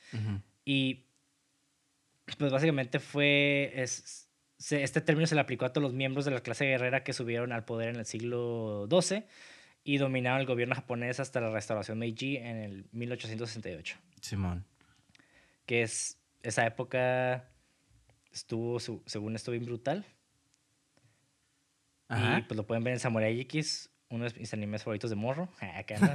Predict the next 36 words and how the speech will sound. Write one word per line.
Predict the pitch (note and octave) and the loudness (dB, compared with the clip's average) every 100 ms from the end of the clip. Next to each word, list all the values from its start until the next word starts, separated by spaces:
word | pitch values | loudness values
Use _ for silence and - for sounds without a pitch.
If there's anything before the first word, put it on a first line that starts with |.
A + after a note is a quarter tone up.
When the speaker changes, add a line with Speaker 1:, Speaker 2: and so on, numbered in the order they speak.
| E3+ - | 2 0
Speaker 2:
<laughs> | - E3 E3+ | 6 8 8
Promocionando | C#3 D3+ D3 D3 D3 | 8 6 6 6 4
la | |
caricatura, | C3 A#2+ G#2+ A#2 G#2 | 2 -2 -4 -8 -8
güey. | G2 - A#4 C#4 - - G#4+ - - - - - - - _ _ _ _ _ _ _ _ _ - - | -10 -8 -6 -6 -4 0 0 -2 -14 -20 -20 -20 -20 -20 _ _ _ _ _ _ _ _ _ -14 4
Pero | C3+ B2 | 6 6
sí, | B2 A2 - | 4 0 0
básicamente | B2+ E3 D3+ D3 E3+ E3 C#3 | 6 6 6 8 8 10 6
eso | D#3 | 2
es | D3 | 2
un | D3+ | 6
samurái. | D#3+ C#3+ E3+ E3 | 6 10 8 10
Y | F3+ | 6
un | F#3+ | 8
ronin | B3 G#3 F#3+ G3+ - - - - | 8 8 4 0 -10 -20 -6 0
es | C3+ | 4
cuando | - F3 D#3 C#3 | 8 8 8 6
el | B2 | 4
samurái, | D3 C#3 B2 C#3 G3+ C4 - - _ _ _ _ _ _ _ - | 4 4 6 6 6 2 -8 -20 _ _ _ _ _ _ _ -2
básicamente | C3+ E3 D3+ C3+ | 0 4 4 4
Speaker 1:
No. | F3+ | 4
Speaker 2:
cuando | D3+ B2+ A#2+ A#2 A2+ G#2 - - | 4 4 2 2 0 -2 -2 4
pierde | D3 D3 E3 | 6 8 8
a | E3 | 6
su | C3 | 4
amo, | A#2+ E3 B3+ B3+ - | 4 4 0 -2 2
Speaker 1:
Ajá. | A#2 A#2+ | 4 6
Speaker 2:
tiene | C#3 D3 D3 | 4 4 2
como | C3+ | -2
estas | A#2+ D3+ | 0 0
dos | D3 | 0
opciones, | C#3+ D3 D3 A2+ | 2 2 2 0
¿no? | D3 - | -4 -2
Tiene | C3+ C#3 | 0 0
la | C#3+ C3+ | 2 0
opción | - C3+ C3+ C3+ | 0 -2 0 -2